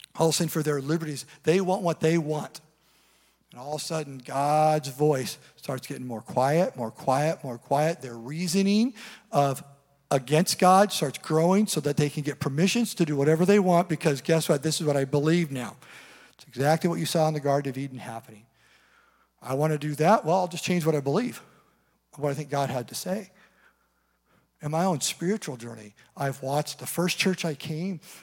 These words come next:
I worked in was this really legalistic church. Uh, you know, I was in there serving, you know, 'cause I was just kinda doing what I was told, how to look at the scriptures. And man, we spent most of our time talking about how bad other Christians were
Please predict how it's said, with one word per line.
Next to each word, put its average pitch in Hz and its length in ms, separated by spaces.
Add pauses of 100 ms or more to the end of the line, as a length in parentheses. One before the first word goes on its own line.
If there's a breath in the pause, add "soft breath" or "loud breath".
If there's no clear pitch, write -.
I 139 220 (120)
worked 220 280
in 127 180 (340 loud breath)
was 139 140
this 143 200 (240)
really 175 400
legalistic 139 640
church. - 460 (1120 soft breath)
Uh, - 60 (200)
you 139 120
know, 139 80
I 135 240
was 123 160
in 165 100
there 165 140
serving, 160 340
you 151 60
know, 139 120
'cause 143 160
I 147 60
was 147 80
just 143 220
kinda 156 200
doing 170 240
what 165 120
I - 20
was 143 120
told, 175 460 (240 loud breath)
how 165 200
to 156 120
look 156 220
at 160 80
the 143 80
scriptures. 185 500 (540 loud breath)
And 160 160
man, 180 180
we 185 100
spent 175 260
most 170 240
of 170 80
our 175 80
time 170 240
talking 170 200
about 147 140
how 165 220
bad 160 240
other 151 180
Christians 139 460
were 110 200